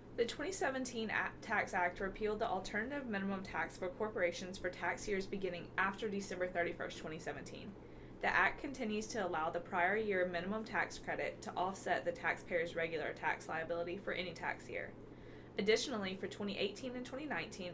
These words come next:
the prior year minimum tax credit is refundable as follows. For tax years beginning in twenty eighteen, the refundable credit is an equal amount to fifty percent of the excess of credit for the tax year over the amount of the credit allowable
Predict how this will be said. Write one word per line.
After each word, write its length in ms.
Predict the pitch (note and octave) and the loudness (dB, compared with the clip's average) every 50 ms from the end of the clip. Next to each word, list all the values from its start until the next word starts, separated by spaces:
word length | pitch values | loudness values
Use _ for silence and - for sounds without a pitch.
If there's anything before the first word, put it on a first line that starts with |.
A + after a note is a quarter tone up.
| D#3 - | -4 -4
the 60 | F#3 | -6
prior 380 | F3+ - - G3 F#3+ G3 G#3+ A3 | -4 -2 2 2 4 4 4 2
year 260 | A#3 G#3 F#3 F3+ F3+ | 4 4 6 6 6
minimum 420 | F3+ F3+ F3+ G3 G3+ G#3+ G#3+ G#3+ | 4 2 0 0 0 0 -2 -4
tax 360 | G#3+ - - F3 E3+ - - | -4 -4 -2 -2 -2 -2 -4
credit 340 | - - E3 D3 D3+ - - - | -4 -2 0 0 0 -2 -2 -4
is 140 | - F#3+ | -2 0
refundable 640 | - F#3+ F#3+ - G3+ F#3+ F#3+ G3 F#3+ F#3+ G3+ G3 - | 0 0 0 0 0 0 0 0 0 0 0 2 2
as 180 | D#3+ E3+ E3 | 0 0 -2
follows. 560 | - - D3+ C3+ G2 F#2 F#2 F2+ - - - - - - - - - - | -2 -2 0 0 0 -2 -4 -6 -6 -8 -10 -12 -14 -14 -14 -14 -8 -4
For 80 | - G3+ | -4 -4
tax 380 | G3 G3+ F#3 F#3 - - - | 2 4 4 4 4 2 0
years 140 | A#3+ B3+ B3+ | 0 0 0
beginning 340 | - C4+ B3 B3+ B3+ B3 B3 | 0 2 4 4 4 2 0
in 80 | B3+ | -6
twenty 280 | B3 - C#4+ C4+ C#4+ C#4+ | -6 -6 -6 -6 -4 -4
eighteen, 460 | B3 G#3 F#3 - - - D#3+ D#3 E3 E3+ - - - - - - - | -4 -4 -4 -6 -8 -10 -10 -10 -10 -10 -12 -12 -14 -14 -12 -4 0
the 60 | F#3+ | 2
refundable 480 | F#3 F#3 - G3 F3+ G3 G3 A3 A#3 A#3 | 2 4 4 2 0 2 2 0 0 0
credit 380 | - - F#3 F3 F3 E3+ - - - | 2 2 4 4 4 4 2 0 -4
is 120 | F3+ F3 | -2 -2
an 120 | F3+ E3+ E3+ | -2 -4 -4
equal 300 | F3 F3 - A3 G#3+ A3 | -4 -4 -2 -2 0 0
amount 320 | G#3+ G3 E3 D#3+ - - | 0 0 0 -2 -2 -6
to 60 | F#3+ | -6
fifty 280 | - - F#3 F3 - G#3 | -6 -4 -4 -4 -4 -6
percent 420 | G3 - A3+ - - F#3+ F3 - | -8 -8 -6 -4 -4 -4 -2 -2
of 140 | - E3 E3 | -4 -4 -2
the 120 | - - | -2 0
excess 400 | - D#3+ - - - F#3 F3+ - | 0 0 -2 -2 -4 -4 -4 -4
of 120 | G#3 G3 - | -4 -6 -4
credit 340 | - - E3 D#3+ E3+ - - | -2 0 0 0 0 -2 -4
for 60 | - F#3+ | -4 -4
the 100 | F3 E3+ | -4 -4
tax 380 | - - E3 D3+ A#2 - - | -2 2 2 2 2 2 0
year 180 | F#3 F3 - - - | 0 0 0 2 4
over 260 | F#3+ A3+ A#3 B3 A#3+ | 4 4 4 4 2
the 160 | G3 F#3+ F#3 | 2 2 0
amount 320 | F3 E3+ E3 D#3 D#3+ - - - - - - - - - | 0 0 0 -2 -2 -4 -6 -8 -14 -14 -14 -10 -6 -4
of 100 | F#3 F3 | -2 -2
the 80 | F#3+ | -2
credit 340 | F#3 - - G3 F3+ F#3 - | -2 0 0 2 2 2 2
allowable 600 | - F3 E3+ D#3+ D#3 D#3+ E3 D#3+ E3 E3+ E3+ E3 | 4 4 4 4 4 2 0 0 0 0 0 0